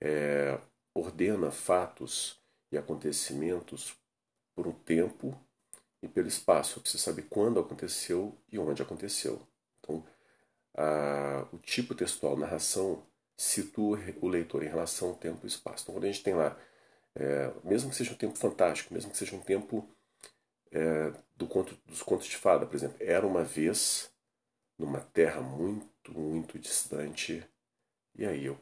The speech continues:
eu dou, eu vou falando sobre o que acontece nessa história.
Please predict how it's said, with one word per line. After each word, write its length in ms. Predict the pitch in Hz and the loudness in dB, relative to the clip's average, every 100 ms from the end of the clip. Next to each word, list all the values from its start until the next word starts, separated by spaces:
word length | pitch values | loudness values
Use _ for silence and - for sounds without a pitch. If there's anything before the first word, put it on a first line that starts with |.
| - | -10
eu 120 | 76 | -8
dou, 180 | 69 67 | -6 -6
eu 80 | 69 | -6
vou 140 | 65 | -8
falando 360 | - 76 67 69 | -6 -4 -4 -6
sobre 500 | - 69 69 76 76 | -6 -4 -2 -2 -4
o 60 | - _ _ _ _ _ _ _ _ _ _ _ - | -8 _ _ _ _ _ _ _ _ _ _ _ -6
que 100 | 73 | -2
acontece 640 | 85 80 - - - - - _ _ _ _ _ _ - | 0 0 -2 -2 -4 -6 -16 _ _ _ _ _ _ -8
nessa 240 | - - | -2 0
história. 540 | - - 73 67 - | 2 2 2 0 -6